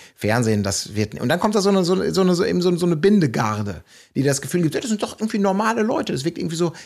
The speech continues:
total geil, aber irgendwie auch greifbarer noch so, ne? Und dann kommt halt, kam Giga und so und denkst, "Okay, ja, jetzt kann's ja wirklich jeder." Und heute wissen wir, es kann jeder.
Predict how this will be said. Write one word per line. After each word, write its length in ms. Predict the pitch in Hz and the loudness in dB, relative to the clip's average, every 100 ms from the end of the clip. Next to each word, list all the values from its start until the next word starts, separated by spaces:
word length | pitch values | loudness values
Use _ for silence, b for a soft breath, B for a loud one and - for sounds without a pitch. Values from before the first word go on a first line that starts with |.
| B | B
total 320 | 165 147 147 | -4 0 2
geil, 460 | 127 127 190 302 311 b b b - | 2 2 4 2 -2 b b b 0
aber 240 | 160 165 | 2 4
irgendwie 320 | 196 214 196 | 2 2 2
auch 360 | - 196 190 - _ _ _ _ _ - | 4 2 0 -10 _ _ _ _ _ -2
greifbarer 640 | 143 190 190 127 107 101 | 2 2 2 2 4 2
noch 220 | 95 90 | -2 -4
so, 220 | - 85 98 | -6 -6 -4
ne? 160 | 180 | -4
Und 140 | 320 156 | -2 -2
dann 100 | 151 | 0
kommt 160 | 143 | 0
halt, 140 | 131 123 | 0 0
kam 200 | 139 147 | -2 0
Giga 420 | 247 208 190 180 | 0 2 2 2
und 160 | - 160 | 0 -4
so 160 | 180 | -4
und 120 | 170 151 | -2 -4
denkst, 160 | 139 | -4
"Okay, 220 | 92 117 98 | -6 -2 -2
ja, 140 | 80 | -2
jetzt 260 | 80 90 107 | -6 -6 -4
kann's 160 | 135 | -2
ja 100 | 117 | -2
wirklich 240 | 117 104 104 | -2 -4 -4
jeder." 280 | 87 69 - B | -4 -6 -12 B
Und 120 | 120 | -4
heute 220 | 101 131 160 | -2 0 0
wissen 240 | 233 123 | 2 0
wir, 180 | 110 90 b | -2 -8 b
es 120 | - - | -10 -4
kann 160 | 92 | -2
jeder. 340 | 87 90 - | -2 -4 -6